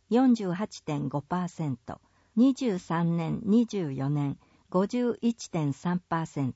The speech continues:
ト、二十五年、二十六年、五十点七パーセント、二十七年、五十一点五パーセント、二十八年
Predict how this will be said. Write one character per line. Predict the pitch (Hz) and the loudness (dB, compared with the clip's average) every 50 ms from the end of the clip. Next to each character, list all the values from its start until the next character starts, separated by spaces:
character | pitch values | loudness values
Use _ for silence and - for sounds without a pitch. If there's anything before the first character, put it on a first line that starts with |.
| _ | _
ト、 | - 117 - _ _ _ _ _ _ _ _ _ _ - | -14 -14 -14 _ _ _ _ _ _ _ _ _ _ 2
二 | 196 240 277 240 | 4 4 4 4
十 | - 240 202 165 147 | 2 -2 -2 -2 0
五 | - 147 147 | 0 0 0
年、 | 151 147 143 143 139 - - | 2 0 0 -2 -2 -6 -4
二 | - 196 226 240 233 | 0 2 4 4 2
十 | - 196 156 147 139 | 0 -4 -4 -2 -2
六 | 135 139 - - 180 | -4 -4 -6 -4 -2
年、 | 175 147 135 - - - _ _ _ _ _ _ | -2 0 -2 -4 -8 -16 _ _ _ _ _ _
五 | - 175 180 | -2 0 0
十 | 180 - 240 - _ _ - | 0 0 -6 -6 _ _ -4
点 | 160 147 139 135 | -2 0 2 2
七 | 135 147 170 185 190 | 2 2 0 0 -2
パ | _ - 185 175 165 | _ -4 -4 -2 -2
ー | |
セ | - - 160 156 | -4 -4 -4 -4
ン | 139 123 _ _ | -4 -4 _ _
ト、 | - - - _ _ _ _ _ _ _ _ - | -18 -18 -18 _ _ _ _ _ _ _ _ 2
二 | 214 254 262 | 4 4 4
十 | - - 220 185 147 139 | 2 0 -2 -2 -2 -4
七 | - - - - 202 196 | -6 -10 -12 -4 -2 0
年、 | 170 143 - - - - _ _ _ _ _ _ - | 0 0 -2 -4 -8 -16 _ _ _ _ _ _ -6
五 | - 185 196 214 | -2 0 0 0
十 | - 247 247 240 226 - | 0 0 -2 -2 0 0
一 | 233 226 - - - - | -2 -4 -4 -6 -14 -6
点 | - 156 143 139 | -4 -2 -2 -2
五 | 139 143 139 | -2 -4 -6
パ | _ - 190 190 180 | _ -2 -2 -2 -2
ー | |
セ | 180 - - 170 | -4 -4 -6 -4
ン | 147 127 113 | -4 -4 -6
ト、 | _ - - - _ _ _ _ _ _ _ _ _ | _ -14 -18 -18 _ _ _ _ _ _ _ _ _
二 | - 226 254 240 | 0 2 2 2
十 | - 233 214 180 | 0 -2 -2 -2
八 | 175 175 - 156 _ - 190 | -4 -4 -6 -12 _ -4 -4
年 | 175 151 135 151 175 185 | -2 -2 -2 -4 -6 -14